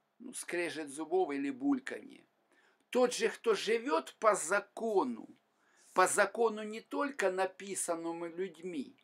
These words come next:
но и по законам космоса, тот и может дальше плыть на бескрайных просторах космоса туда,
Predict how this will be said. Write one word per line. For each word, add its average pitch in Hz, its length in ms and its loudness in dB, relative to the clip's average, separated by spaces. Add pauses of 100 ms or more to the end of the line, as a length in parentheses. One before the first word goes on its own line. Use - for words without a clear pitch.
(340)
но 202 160 -2
и 202 100 -4
по 190 200 2
законам 180 840 0
космоса, - 920 -2 (640)
тот 190 320 8
и 196 80 -6
может 196 520 2
дальше 170 460 2
плыть 196 560 -6 (640)
на 226 400 4
бескрайных 160 1160 2 (1400)
просторах 185 960 4
космоса 180 800 -4 (380)
туда, 185 640 2